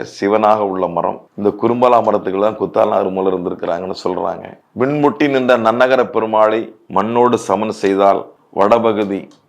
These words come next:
சமநிலைப்படுங்கிறதுக்காக அகத்திய பெருமான் இங்கு வந்து சிவச்சேத்திரமும் வைஷ்ணவ சேத்திரத்தையும்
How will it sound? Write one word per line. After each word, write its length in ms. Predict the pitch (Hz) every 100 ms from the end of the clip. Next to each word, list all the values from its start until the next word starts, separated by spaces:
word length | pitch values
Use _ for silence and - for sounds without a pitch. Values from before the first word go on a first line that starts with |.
| _ 95
சமநிலைப்படுங்கிறதுக்காக 1300 | 101 113 107 104 95 92 92 90 82 - 90 90 117 104 - _ _ _ _ _ 95
அகத்திய 340 | 107 113 117 107
பெருமான் 420 | 104 101 95 95
இங்கு 160 | 87 82
வந்து 220 | 92 95 120 - _ _ -
சிவச்சேத்திரமும் 840 | 120 131 139 127 120 127 131 127
வைஷ்ணவ 320 | 113 110 131 113
சேத்திரத்தையும் 540 | 120 110 113 104 120